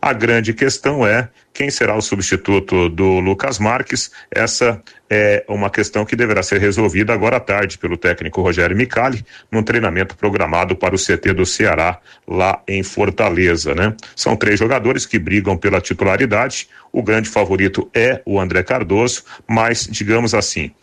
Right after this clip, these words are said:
não podemos descartar João Tavares e Chumbinho, né? Eu até busquei essa informação e, e, de fato, né, o Londrina saiu aqui de Londrina pelo pouco tempo, né, de preparação, em virtude do jogo na última segunda-feira lá em Campinas, né?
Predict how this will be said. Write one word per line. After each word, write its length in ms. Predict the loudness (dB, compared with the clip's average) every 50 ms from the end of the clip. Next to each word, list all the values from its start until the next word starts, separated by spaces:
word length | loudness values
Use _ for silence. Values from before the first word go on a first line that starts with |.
| _ -2
não 200 | 0 0 2 2
podemos 500 | 2 0 2 2 2 2 2 0 0 2
descartar 640 | 0 0 0 0 -2 -2 -2 -2 -2 -2 0 0
João 200 | -2 -2 -2 -2
Tavares 720 | 0 0 0 0 0 0 2 2 2 0 0 -2 -4 -6 -10 -12 -20 -20 -20 -10 -6
e 120 | -4 -2
Chumbinho, 600 | -2 0 0 0 0 2 2 2 4 4 4 4
né? 240 | 4 2 2 2 2 2 0 -2 -4 -4 -2
Eu 160 | 0 0 0
até 280 | 0 2 0 0 2
busquei 340 | 0 0 -4 -2 0 0 0
essa 180 | 0 0 -2 -4
informação 640 | -4 -2 -2 -2 -2 -2 -2 0 0 2 2 0 0 -4 -10 -20 -20 -20 -20 -8 _
e, 80 | 0 0
e, 200 | 2 2 2 0
de 100 | 0 -2
fato, 420 | -2 0 0 0 0 0 -4 -6
né, 100 | -4 -2
o 60 | -2
Londrina 320 | -2 0 0 0 0 0 0
saiu 560 | -2 0 0 0 2 2 2 2 0 -2 -6 _ -20 -12 -6 -2
aqui 320 | -2 -2 -2 -4 -4 -2
de 80 | -2 -2
Londrina 560 | -2 -2 -2 0 0 0 0 0 -2 -4 -8 _ _ -20 -20 -20 _ _ _ _ _ -2
pelo 200 | 0 0 0 -2
pouco 400 | -2 0 0 0 0 -2 -4 -6
tempo, 400 | -4 -2 0 0 0 0 -2 -2
né, 100 | -2 -2
de 80 | -2
preparação, 760 | -2 -4 -2 0 0 0 0 0 0 0 0 0 0 0 -2 -4 -8 -6
em 120 | -4 -2 0
virtude 440 | 0 0 0 0 0 0 0 0
do 120 | 0 -2 0
jogo 280 | 2 2 2 2 2
na 140 | 2 0 2
última 320 | 2 0 0 -2 -2 -4 -4
segunda-feira 640 | -2 -2 -2 -2 0 0 0 0 0 0 0 2
lá 140 | 2 2 0
em 40 | 0
Campinas, 560 | -2 -2 -4 -2 0 0 0 0 0 -2 -2
né? 220 | 0 -2 -2 -2